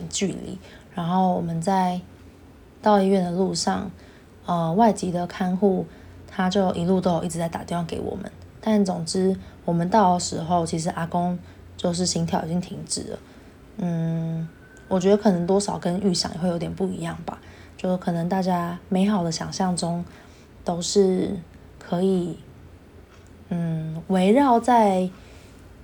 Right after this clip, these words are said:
快要过世的亲人身边，然后陪伴他一起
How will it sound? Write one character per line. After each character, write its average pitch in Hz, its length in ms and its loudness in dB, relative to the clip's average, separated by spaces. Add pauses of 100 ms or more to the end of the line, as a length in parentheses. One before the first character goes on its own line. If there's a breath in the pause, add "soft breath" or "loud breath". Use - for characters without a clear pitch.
(140)
快 - 180 2
要 254 100 8
过 254 220 8
世 233 160 2
的 202 100 6
亲 214 220 4
人 180 180 2
身 185 260 2
边， 180 220 0
然 165 140 -6
后 185 180 0
陪 180 220 -4
伴 185 200 0
他 175 220 -2
一 185 60 -2
起 - 280 -6